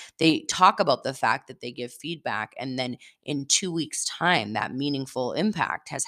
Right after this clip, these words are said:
happened for them. They see the difference. That is the beauty of us. So do not be afraid to run towards those solutions,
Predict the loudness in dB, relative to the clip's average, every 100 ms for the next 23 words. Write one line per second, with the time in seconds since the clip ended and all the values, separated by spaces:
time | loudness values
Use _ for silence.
0 | 0 0 0 -6 -10 -10 -8 -8 -6 -4
1 | -2 -4 -4 -6 -4 -6 -6 -8 -8 -12
2 | -18 -20 -6 6 8 8 4 -2 -8 -8
3 | -10 -4 0 0 -2 -2 -2 -2 -2 -2
4 | 0 4 4 4 0 -2 -2 0 0 0
5 | -4 0 0 0 -6 -8 -8 -8 -6 -6
6 | -6 -6 -4 -4 -4 -6 -12